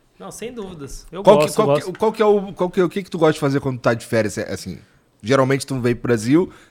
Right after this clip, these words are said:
Speaker 2: tirando quando tem pandemia,
Speaker 1: Cara,
Speaker 2: né?
Speaker 1: é, foi, é, essas férias tá si-, têm sido bem diferentes, né? É, então, por exemplo, é,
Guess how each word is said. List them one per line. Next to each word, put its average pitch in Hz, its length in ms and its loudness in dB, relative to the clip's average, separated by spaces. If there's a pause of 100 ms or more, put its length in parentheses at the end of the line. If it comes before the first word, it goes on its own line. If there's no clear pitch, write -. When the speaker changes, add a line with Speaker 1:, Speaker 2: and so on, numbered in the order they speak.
Speaker 2:
tirando 135 420 4
quando 147 260 -2
tem 143 200 0
pandemia, 131 760 2 (340)
Speaker 1:
Cara, 147 280 4
Speaker 2:
né? 143 240 4
Speaker 1:
é, 131 40 0
foi, - 220 -6
é, 127 220 -4 (100)
essas 139 340 -4
férias 160 380 2
tá 180 80 -4
si-, 170 220 -8 (140)
têm 156 120 -4
sido 151 260 -4
bem 139 300 0
diferentes, 175 540 -4
né? 147 180 -8 (680)
É, 127 160 -2
então, 139 340 -4
por 143 180 0
exemplo, 127 500 -2
é, 110 460 -8